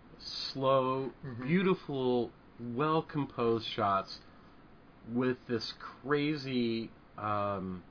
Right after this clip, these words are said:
Speaker 1: horrific, for lack of a better word, action,
Speaker 2: Mm-hmm.
Speaker 1: where, you know,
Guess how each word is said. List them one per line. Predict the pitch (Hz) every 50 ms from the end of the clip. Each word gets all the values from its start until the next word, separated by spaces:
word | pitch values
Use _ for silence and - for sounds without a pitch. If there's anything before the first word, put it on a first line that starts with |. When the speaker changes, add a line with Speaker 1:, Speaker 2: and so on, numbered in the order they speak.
| - - - - - - - - - - - - - - - - - - - - - - - - - - - - - - - - - -
Speaker 1:
horrific, | 139 127 131 165 185 185 - 113 101 98 - - - -
for | - 123 110
lack | 101 104 101 - 110
of | 107
a | 98
better | 98 107 101 95
word, | 98 101 98 - - -
action, | - - - - - - 107 92 175 185 - 156
Speaker 2:
Mm-hmm. | 147 139 131 139 139 139 -
Speaker 1:
where, | 117 110 107 101 98 98 92 - -
you | 117 90
know, | 80